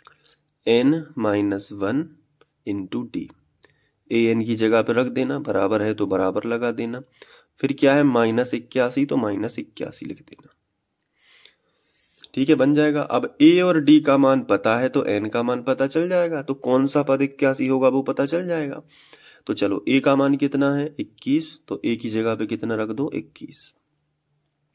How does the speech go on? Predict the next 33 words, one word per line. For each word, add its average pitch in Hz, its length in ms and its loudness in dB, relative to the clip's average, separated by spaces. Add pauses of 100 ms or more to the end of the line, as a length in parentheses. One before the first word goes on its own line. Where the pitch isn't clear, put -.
(720)
प्लस 135 300 4
है 131 60 2
तो 127 120 0
प्लस 110 280 0
लगा 123 220 -2
दो। 143 260 -6 (840)
एन 135 200 8
का 143 140 4
मान 139 240 4
ज्ञात 107 260 2
करना 131 380 0
है 139 180 -6
कि 131 140 -10
कौन 101 300 0
सा 110 180 -2
पद 120 200 0
होगा, 123 460 -8
तो - 100 -8
एन 107 280 -4
माइनस 110 400 -6
वन 110 220 -6
ज्यों 101 260 -6
का 110 140 -8
त्यों। 139 240 -6
और 123 140 -6
डी 110 180 -2
का 120 180 -2
मान 117 200 -4
कितना 117 380 -4
है? 113 80 -4
देखो, 113 240 -6
माइनस 104 480 -4
तीन, 160 280 -4